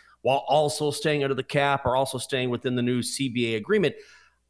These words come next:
I do think that the Golden State Warriors need to do something. I'm not qu-, quite sure what that is. Like you're saying, this is not exactly our area of expertise.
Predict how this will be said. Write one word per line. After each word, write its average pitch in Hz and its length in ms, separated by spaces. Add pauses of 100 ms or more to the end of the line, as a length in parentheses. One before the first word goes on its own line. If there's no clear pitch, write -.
(260)
I 220 160
do 214 220
think 196 180
that 165 100
the 143 80
Golden 143 260
State 131 180
Warriors 131 300
need 131 100
to 113 80
do 107 160
something. 202 560
I'm 127 100
not 151 200
qu-, - 120 (200)
quite 151 200
sure 147 480
what 139 300
that 139 180
is. 160 300
Like 127 180
you're 127 120
saying, 139 260
this 127 100
is 117 80
not 127 160
exactly 123 460
our 113 180
area 123 300
of - 100
expertise. 120 680